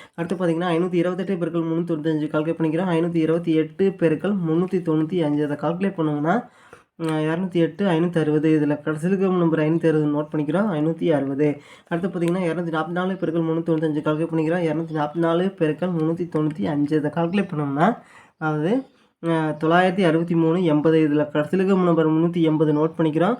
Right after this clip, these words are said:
அதாவது, முன்னூத்தி எண்பது.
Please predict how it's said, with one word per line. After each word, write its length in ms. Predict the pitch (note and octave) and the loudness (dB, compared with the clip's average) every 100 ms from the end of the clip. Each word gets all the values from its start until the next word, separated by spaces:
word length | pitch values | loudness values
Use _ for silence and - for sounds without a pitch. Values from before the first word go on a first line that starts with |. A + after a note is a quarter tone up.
| - _ _ | -8 _ _
அதாவது, 400 | D#3 D3 D#3 C4 - _ _ _ _ _ _ _ _ - | -4 -2 0 -2 -4 _ _ _ _ _ _ _ _ -8
முன்னூத்தி 640 | E3 E3+ F#3 F3 - G3+ G3+ | -4 -2 -2 -2 0 2 4
எண்பது. 600 | D3 C#3+ C#3+ C#3+ D#3 | 4 4 2 6 6